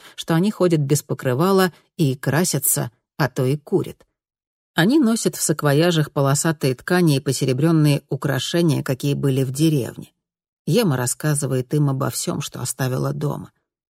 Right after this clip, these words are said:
Женщины сочувственно кивают и предполагают, что, может быть, ее хоть отчасти исцелят новые красивые вещи. Поначалу она вежливо отказывается, не хочет тратить деньги Али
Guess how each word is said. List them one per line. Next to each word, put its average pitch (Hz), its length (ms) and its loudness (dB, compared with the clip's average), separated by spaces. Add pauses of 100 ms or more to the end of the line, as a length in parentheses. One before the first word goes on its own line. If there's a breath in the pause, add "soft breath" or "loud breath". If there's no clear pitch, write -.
(140)
Женщины 135 500 0
сочувственно 131 680 -2
кивают 139 600 0 (240 loud breath)
и 160 160 4
предполагают, 156 720 0
что, - 200 -2
может 170 320 2
быть, 160 220 0
ее 165 240 4
хоть 165 220 -2
отчасти 165 800 -2
исцелят 175 720 0 (340 soft breath)
новые 160 480 6
красивые 175 640 0
вещи. 226 500 -4 (560)
Поначалу 220 460 -2
она 196 200 0
вежливо 196 400 0
отказывается, 135 840 -4 (280 soft breath)
не 185 140 4
хочет 214 400 -4
тратить 147 360 0
деньги 143 360 2
Али 135 440 2